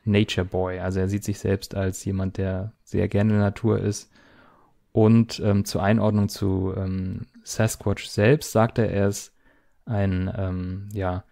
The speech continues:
halber Skeptiker vorher gewesen. Also er war offen für die Idee an sich, aber hat nie selbst etwas gesehen oder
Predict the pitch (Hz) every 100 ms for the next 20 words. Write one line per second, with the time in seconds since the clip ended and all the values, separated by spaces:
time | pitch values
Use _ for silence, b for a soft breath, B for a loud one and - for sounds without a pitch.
0 | _ _ _ _ _ _ _ - - 120
1 | 131 123 - 131 - 131 123 - 131 127
2 | 127 131 131 98 101 98 98 101 98 92
3 | - 117 123 135 123 117 107 104 101 113
4 | 139 110 107 147 185 - 101 101 104 110
5 | 107 101 104 - 101 95 - 98 101 131
6 | 104 98